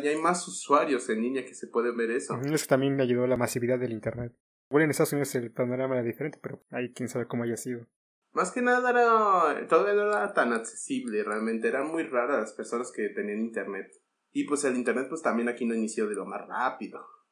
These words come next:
Speaker 1: Yo recuerdo que por, no, no usábamos el, bueno, el internet que tenía <laughs> era una porquería y tenía Telmex.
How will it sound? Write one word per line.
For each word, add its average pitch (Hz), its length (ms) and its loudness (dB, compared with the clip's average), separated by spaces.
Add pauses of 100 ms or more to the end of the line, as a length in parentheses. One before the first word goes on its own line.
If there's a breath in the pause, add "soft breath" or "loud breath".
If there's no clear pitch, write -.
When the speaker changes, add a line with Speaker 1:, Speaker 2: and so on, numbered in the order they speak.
(120)
Speaker 1:
Yo 139 140 4
recuerdo 208 340 4
que - 60 -6
por, - 160 -10 (400)
no, 156 480 4
no 170 140 0
usábamos 220 520 4
el, 117 320 -2
bueno, 160 300 2
el 139 80 0
internet 127 320 2
que 202 80 -2
tenía 123 220 0
<laughs> - 60 -6
era - 120 4
una 139 320 4
porquería 107 340 2
y 113 80 0
tenía 107 240 -4
Telmex. 110 500 -4